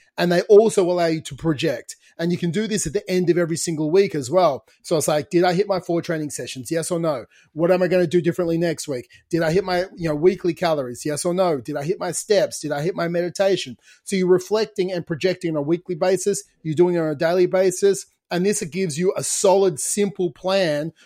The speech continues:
for goal setting, goal achievement and attainment, plus manipulating the plan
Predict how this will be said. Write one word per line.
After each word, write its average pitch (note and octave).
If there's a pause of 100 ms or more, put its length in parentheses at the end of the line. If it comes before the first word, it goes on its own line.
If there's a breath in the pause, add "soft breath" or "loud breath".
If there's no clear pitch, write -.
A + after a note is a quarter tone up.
(120)
for E3+
goal G3
setting, F#3+
goal F3+
achievement F3+
and E3+
attainment, F#3+ (240 soft breath)
plus F#3+
manipulating F3+
the D#3+
plan F#3